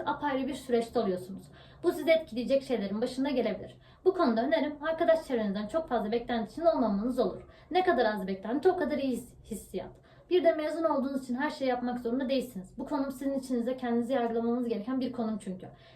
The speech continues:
Elinizden geleni yaptığınızda eminseniz bazı şeyleri kafada çok yormamanız gerektiğini düşünüyorum. Yani mezunum diye kendinize haksız yere yüklenmemeniz mentalinizi korumanıza çok yardımcı olur.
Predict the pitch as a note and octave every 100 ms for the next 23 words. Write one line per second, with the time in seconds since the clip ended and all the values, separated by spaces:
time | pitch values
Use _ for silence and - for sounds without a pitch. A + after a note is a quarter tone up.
0 | - B3 C#4+ C#4+ D#4+ D4 C4 B3 A#3+ -
1 | A#3+ A3 A3+ B3 D#4 - C#4 A#3 D4 D4
2 | - B3 A3 A3 B3+ B3+ C4+ D4 D4 C4+
3 | C4 A#3 G#3+ G3 G#3 G3+ C4 C4+ - B3
4 | F#3+ F3+ - - - - - - - -
5 | - - - C#4 D4+ D#4 C#4 C4 F4 C4+
6 | A#3 - A#3+ A#3 B3+ C#4+ C4 - - A#3+
7 | G#3+ G3+ D4 D#4 B3+ G#3 C#4+ D#4+ A#3 B3+
8 | B3+ C4+ B3+ C#4+ C4 G#3+ G3+ G3+ G#3 C#4
9 | - F#3+ F3+ A3 E4+ F#3 F#3 -